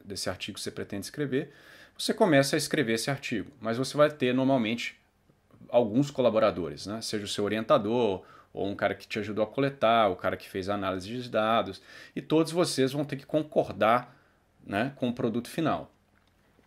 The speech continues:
Mas sendo o pesquisador principal, você vai começar a escrever esse, esse artigo, mas geralmente você vai começar o artigo pela introdução, né?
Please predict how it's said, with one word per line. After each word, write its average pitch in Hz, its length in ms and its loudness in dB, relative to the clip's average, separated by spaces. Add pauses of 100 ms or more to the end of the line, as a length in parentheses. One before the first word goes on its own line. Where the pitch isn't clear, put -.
(260)
Mas 139 140 6
sendo 180 200 6
o - 20 -2
pesquisador 117 520 2
principal, 135 480 4
você 160 200 0
vai 117 100 0
começar 117 320 -2
a 98 40 -2
escrever 101 280 -4
esse, 104 180 -2
esse 139 400 -6
artigo, 160 540 -6 (340)
mas 156 200 0
geralmente 165 500 8
você 165 160 -2
vai 175 80 4
começar 160 420 4
o 139 80 10
artigo 123 280 2
pela 143 180 2
introdução, 147 640 -2 (760)
né? 110 180 -8